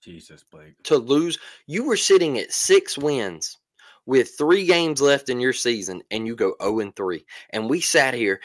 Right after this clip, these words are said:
Speaker 2: and we talked about, we talked about getting to eight, nine wins all summer long, Dustin.
Speaker 1: Mm-hmm.
Speaker 2: And you're at six wins, and you know you got three games left,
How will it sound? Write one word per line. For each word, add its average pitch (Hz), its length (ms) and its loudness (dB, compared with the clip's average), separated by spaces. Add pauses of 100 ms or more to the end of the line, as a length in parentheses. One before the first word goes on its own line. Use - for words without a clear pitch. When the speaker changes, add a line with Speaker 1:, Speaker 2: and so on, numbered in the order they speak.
(140)
Speaker 2:
and 98 200 -6
we 139 160 0
talked 143 400 2
about, 82 280 -6 (560)
we 185 240 0
talked 190 440 2
about 90 300 -4 (300)
getting 175 380 4
to - 180 -4 (120)
eight, 175 260 2
nine 160 400 0
wins 127 400 -2 (180)
all 165 300 6
summer 156 380 2
long, 131 420 0
Dustin. 113 420 -2 (320)
Speaker 1:
Mm-hmm. 98 280 -16 (400)
Speaker 2:
And 127 180 -2
you're 180 140 4
at 104 100 0
six - 380 2
wins, 165 280 2
and 120 140 -4
you 170 120 -2
know 180 100 2
you 156 200 -2
got 127 300 -2
three 202 220 0
games 143 360 -4
left, 90 200 -6